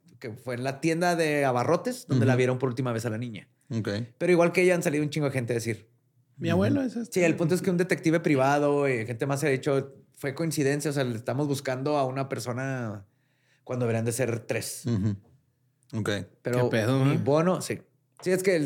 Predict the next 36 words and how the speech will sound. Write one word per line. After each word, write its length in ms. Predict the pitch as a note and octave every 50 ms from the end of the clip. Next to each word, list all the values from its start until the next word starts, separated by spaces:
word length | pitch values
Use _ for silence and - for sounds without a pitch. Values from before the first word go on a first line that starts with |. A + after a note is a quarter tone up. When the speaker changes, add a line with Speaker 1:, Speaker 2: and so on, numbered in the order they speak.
| C#3+ C3+
Speaker 1:
lo, 220 | C#3 C#3 C3+ C3
eso 320 | A#2 B2 C3 - F3 E3
de 380 | E3+ E3+ D#3 D3 C#3+ C3+ B2+ A#2+
tener 340 | A#2+ - B2 A#2+ B2+ C3 B2+
visión 240 | C3 C#3+ C3+ D#3 D3+
de 80 | D3 D3
túnel, 300 | D3 G3+ G3+ D#3 C3+ C3
¿no? 120 | D#3+ F3
Que 100 | F3 D3+
llegan 120 | B2+ C#3
los 100 | D3 D3
detectives 520 | C3 A#2+ - B2 A2 - B2+ - D3 D3 -
Speaker 3:
Ujú. 80 | -
Speaker 1:
y 160 | C3 C3 A#2+ G2+
se 140 | - A#2+
agarran 340 | A2 G2+ A2 A2+ A#2+ C3+ C3+
de 60 | C3
una 160 | C3 B2 B2+ C3+
sola 260 | - C#3+ C3+ C#3 C3+
teoría 400 | C3 A#2+ A2+ A#2+ A#2 B2 C#3 - _ _ _ _ _ _ _ _
Speaker 2:
Ujú. 320 | - A#2 A2 G2 A2+ A#2 A#2+
Speaker 1:
y 60 | C3
ahí 140 | C3 C3 C3
empiezan. 340 | B2 B2 D#3 F3 F3+ E3+ - C3+
A 40 |
veces 220 | C3+ B2+ C#3 D#3 -
la 140 | C3+ B2 -
prensa 340 | D#3 D3+ D#3 C#3+ C#3 D3 C#3
tiene 180 | C#3+ C3+ C#3
que 80 | C3+ D3
ver 140 | E3+ G3 F#3+
porque 160 | D#3 D3 B2+
cuando 280 | A#2 A#2+ A2 A2+ A2+ G#2
ven 160 | G2 A2+ A#2+
estos 220 | B2+ A#2+ - C3+ C#3
tres 380 | - D#3+ E3 E3+ - - -